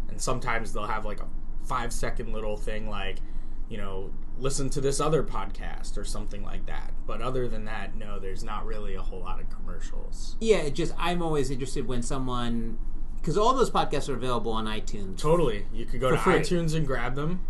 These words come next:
Speaker 2: Right. And
Speaker 1: No,
Speaker 2: what's
Speaker 1: well, the podcasts themselves are still free. It's just the app is two ninety-nine,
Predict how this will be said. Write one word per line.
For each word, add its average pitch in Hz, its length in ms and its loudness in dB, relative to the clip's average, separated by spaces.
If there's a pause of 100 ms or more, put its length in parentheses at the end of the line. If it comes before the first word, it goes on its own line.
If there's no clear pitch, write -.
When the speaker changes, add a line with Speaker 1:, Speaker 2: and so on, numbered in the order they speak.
(140)
Speaker 2:
Right. 120 280 0 (140)
And 160 100 0
Speaker 1:
No, 180 80 6
Speaker 2:
what's 160 340 2
Speaker 1:
well, 160 160 6
the 156 220 2 (120)
podcasts - 560 0
themselves 170 520 0
are 156 100 0
still - 460 2
free. 180 380 2
It's - 180 0
just 151 240 -2
the - 180 -2
app 170 260 2
is 131 140 0
two - 140 -4
ninety-nine, 117 800 -2